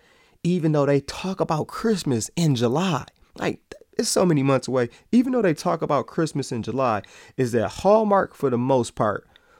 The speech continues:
was very morally straight. But I was watching an episode with her the other day, and all of a sudden,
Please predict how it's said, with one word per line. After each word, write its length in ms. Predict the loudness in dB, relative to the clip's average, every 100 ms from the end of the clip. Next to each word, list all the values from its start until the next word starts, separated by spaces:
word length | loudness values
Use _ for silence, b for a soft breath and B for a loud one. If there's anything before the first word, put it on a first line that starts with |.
| b
was 220 | -8 -8
very 720 | -8 0 6 6 6 4 0 b b -10
morally 840 | -4 2 4 4 4 0 -4 -6 -12 _
straight. 640 | -12 -10 -4 -4 -4 -8 -18 _ _ _ _ _ _ _ _ _ _ _
But 360 | -2 -2 -4 -10
I 100 | -4 0
was 160 | 2
watching 340 | 4 4 4 0
an 60 |
episode 440 | 0 -2 0 2 2
with 140 | 2
her 80 | -2
the 120 | -2
other 220 | -4 -4
day, 400 | -2 0 0 -2 -6 _ _ _ -6
and 120 | -4
all 320 | -2 -2 -2
of 100 | 0
a 60 | -2
sudden, 480 | 0 -2 -2 -6